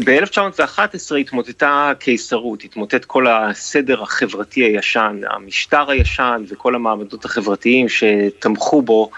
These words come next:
מצאו את עצמם צפים במקום חדש. ועכשיו השאלה היא, מה יקום במקום?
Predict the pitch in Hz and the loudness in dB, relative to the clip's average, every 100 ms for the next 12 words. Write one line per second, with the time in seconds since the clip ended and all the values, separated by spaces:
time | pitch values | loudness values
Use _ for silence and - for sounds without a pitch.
0 | - - - 110 101 135 127 113 - 123 | -12 -12 -10 -8 -2 2 2 0 0 2
1 | 113 113 107 - - - 135 117 104 104 | 2 0 -4 -4 -4 0 2 2 -2 -6
2 | 101 113 104 113 95 98 - - - - | -4 -2 -2 -2 -2 -4 -4 -8 -8 -6
3 | - - - - - 180 214 - 214 208 | -6 -8 -4 -2 0 0 0 0 2 2
4 | 202 202 170 117 147 147 139 - 127 117 | 4 2 0 0 2 2 0 0 2 2
5 | 113 110 - 95 | -2 -6 -2 -2